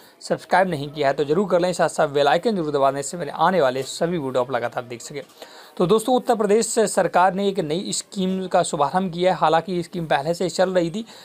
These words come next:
जिसका नाम है मुख्यमंत्री ग्रामोद्योग रोजगार योजना।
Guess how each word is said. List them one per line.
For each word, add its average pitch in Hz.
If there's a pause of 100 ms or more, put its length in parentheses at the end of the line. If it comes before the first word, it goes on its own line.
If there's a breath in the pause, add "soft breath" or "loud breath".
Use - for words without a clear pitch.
(100)
जिसका 220
नाम 214
है 196
मुख्यमंत्री 180
ग्रामोद्योग 170 (300 loud breath)
रोजगार 170 (220)
योजना। 147